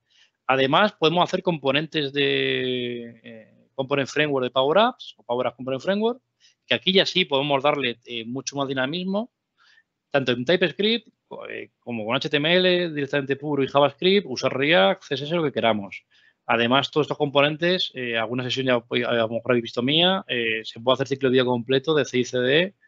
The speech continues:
desde el Power Apps Build Studios y podemos integrarlo con Visual Studio Code para poder trabajar, ¿vale? Y en esta U R L de P C F, eh, P C F Gallery tenemos un montón de ejemplos de la comunidad que van dejando soluciones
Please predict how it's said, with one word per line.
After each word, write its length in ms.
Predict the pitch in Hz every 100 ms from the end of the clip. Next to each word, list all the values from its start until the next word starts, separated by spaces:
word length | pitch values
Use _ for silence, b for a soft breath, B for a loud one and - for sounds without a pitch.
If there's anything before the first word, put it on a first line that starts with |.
| b b b _
desde 180 | 131 117
el 100 | 113
Power 260 | 113 127 131
Apps 280 | 135 - -
Build 220 | 131 131
Studios 640 | - 123 123 131 165 -
y 80 | -
podemos 260 | 120 120 131
integrarlo 320 | 123 123 143
con 120 | 139
Visual 200 | 123 123
Studio 220 | 139 120
Code 260 | - 135 160
para 120 | 139
poder 160 | 117 117
trabajar, 500 | 127 104 107 104 98
¿vale? 240 | 110 165 _ b b b -
Y 60 |
en 40 | 127
esta 140 | 123
U 100 | 147
R 140 | 143 139
L 100 | 143
de 240 | 131 131 _
P 100 | 131
C 160 | 127 139
F, 640 | 123 - 127 123 120 117 _
eh, 400 | 127 120 117 117 -
P 100 | -
C 180 | - 131
F 260 | 123 - 123
Gallery 380 | 139 156 185
tenemos 280 | 156 123 147
un 120 | 131
montón 400 | 120 110 104 143
de 80 | 151
ejemplos 340 | - 147 147 156
de 60 |
la 60 | 131
comunidad 440 | 127 120 123 156
que 80 | -
van 80 | 127
dejando 260 | 123 131
soluciones 720 | 113 113 110 147 170 220 233